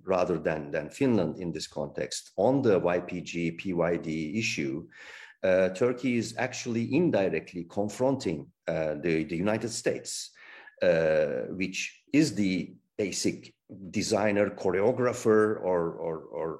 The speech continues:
or coordinator of the, uh, of the, of those activities there, especially with the, you know, isis and jihadists in sight. Uh, so in that context, how do you see the role of, uh, the United States,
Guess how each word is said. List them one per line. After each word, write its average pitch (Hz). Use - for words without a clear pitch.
or 80
coordinator 98
of 71
the, 73
uh, 87
of 78
the, 80
of -
those 80
activities 101
there, 76
especially 76
with 76
the, 76
you 110
know, 82
isis -
and 85
jihadists 92
in 80
sight. -
Uh, 104
so -
in 127
that 190
context, -
how 147
do 165
you 143
see 120
the 104
role 104
of, -
uh, 85
the 85
United 90
States, -